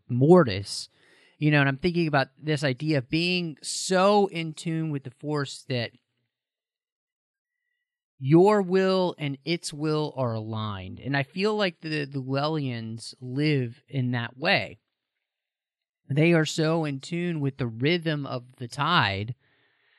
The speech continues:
that it allows them to be able to survive in a way that allows them to fish because, uh, the Force is about,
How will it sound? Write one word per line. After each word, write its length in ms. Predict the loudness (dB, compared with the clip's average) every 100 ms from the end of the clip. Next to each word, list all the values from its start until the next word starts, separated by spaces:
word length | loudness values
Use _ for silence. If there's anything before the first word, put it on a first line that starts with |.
| _ -6
that 180 | -2 0
it 60 |
allows 680 | -2 0 4 6 6 4 0
them 520 | -4 -2 -2 -2 -6 -10 _
to 720 | -8 -2 0 0 0 -2 -4 -6 -8
be 400 | -8 -4 -2 0
able 300 | 0 -2 -4
to 720 | -8 -4 0 0 0 -2 -4 _ -14
survive 880 | -6 -4 0 2 4 2 0 -6 _
in 160 | -10 -6
a 60 | -6
way 500 | -2 0 2 2 2
that 360 | 2 2 2 _ _ _ _ _ _ _ -4
allows 460 | 2 4 4 4 0
them 180 | -4
to 120 | -4 -8
fish 640 | -6 -6 -6 -12 -12 -16 _ _
because, 640 | -4 0 2 2 2 -2 -6 _ _ _ _ -14
uh, 300 | -10 -10 -10
the 120 | -10 -10
Force 520 | -10 -8 -6 -6 -6
is 180 | -6 -4
about, 480 | 0 2 4 2